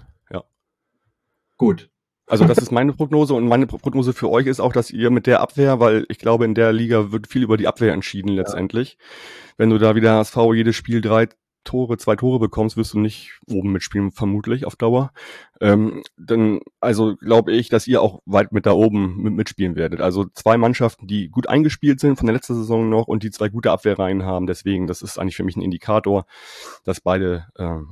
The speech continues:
Speaker 1: oben mitspielen und ich leg mich weit aus dem Fenster und sag, dass wir aufsteigen direkt.
Speaker 2: Sehr gut. Ich, ähm, ich würde mal sagen, äh, nachdem das null null im Mai, äh,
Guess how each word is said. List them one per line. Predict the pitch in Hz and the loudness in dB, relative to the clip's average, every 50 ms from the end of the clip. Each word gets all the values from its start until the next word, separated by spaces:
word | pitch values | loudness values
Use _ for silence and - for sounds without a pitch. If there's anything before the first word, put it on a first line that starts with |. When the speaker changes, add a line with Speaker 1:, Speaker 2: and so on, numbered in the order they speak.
| - | -4
Speaker 1:
oben | 117 120 120 135 120 | -4 -2 0 0 0
mitspielen | 117 107 - - - 110 104 104 104 95 | -2 -2 -6 -8 -6 -4 -2 -2 -2 -4
und | - 92 85 | -6 -6 -8
ich | 90 - - | -8 -10 -12
leg | - 82 90 85 - | -12 -10 -10 -10 -10
mich | - 87 85 | -12 -6 -4
weit | - 90 - | -4 -4 -2
aus | - 85 | -4 -8
dem | 92 85 | -10 -8
Fenster | - 92 92 - - 85 | -8 -8 -8 -8 -8 -8
und | 87 85 | -8 -6
sag, | 87 90 - | -6 -8 -8
dass | 85 - - | -8 -10 -8
wir | 85 82 - | -8 -6 -6
aufsteigen | 80 - - - 82 80 80 | -8 -8 -10 -8 -8 -8 -8
direkt. | 78 80 80 80 - _ _ _ - _ _ _ _ _ _ _ _ _ _ _ _ _ _ _ _ _ _ _ _ _ _ _ _ _ _ _ _ _ _ _ _ | -8 -10 -12 -14 -14 _ _ _ -20 _ _ _ _ _ _ _ _ _ _ _ _ _ _ _ _ _ _ _ _ _ _ _ _ _ _ _ _ _ _ _ _
Speaker 2:
Sehr | - 120 117 113 | 4 6 6 6
gut. | 170 92 90 165 - - _ _ _ _ _ _ _ _ _ _ _ - | 6 4 0 0 -2 -6 _ _ _ _ _ _ _ _ _ _ _ -6
Ich, | 120 107 - - | -6 -6 -4 0
ähm, | 78 113 123 117 120 127 110 | 4 6 6 6 6 4 2
ich | 113 101 | 2 2
würde | 98 147 151 147 | 4 6 6 8
mal | 143 139 117 | 8 8 8
sagen, | 127 127 131 139 139 | 8 8 6 6 4
äh, | - - 123 123 | 4 4 4 4
nachdem | 123 127 120 117 135 127 | 4 2 2 2 2 2
das | 127 127 - | 2 0 0
null | - 127 123 123 | 0 2 2 4
null | 123 127 135 135 | 4 4 4 4
im | 120 113 113 113 | 4 2 2 2
Mai, | 117 117 120 127 135 139 | 2 2 4 4 4 4
äh, | - - - 117 117 110 107 | 2 2 0 0 0 -2 -2